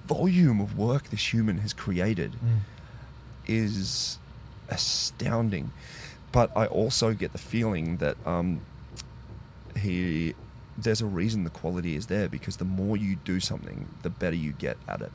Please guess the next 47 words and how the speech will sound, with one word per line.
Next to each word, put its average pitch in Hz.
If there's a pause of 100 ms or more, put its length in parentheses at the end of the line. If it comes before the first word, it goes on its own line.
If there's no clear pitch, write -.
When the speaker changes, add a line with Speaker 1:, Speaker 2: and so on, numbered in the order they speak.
(200)
Speaker 2:
Yeah. 117
Speaker 1:
Unless 113
you're, 90
like, 82
you 87
literally 82
run 90
yourself 80
dry. 87 (400)
Um, 80
it's, - (360)
if -
you're, 101
if -
the -
drive 95
is 85
still 85
there, 87
it's, -
it's, - (180)
it's -
sharpening, 73
and 60
it's, -
it's -
literally 80
just - (420)
more 95
sharpening 85
strokes -
kind -
of -
thing. - (180)
Speaker 2:
Mm. 113
Speaker 1:
So, 82
um, 82 (1400)
I -
don't 143
know 131
what -
the -
thought -
would -
be 71
behind, 71
like, 73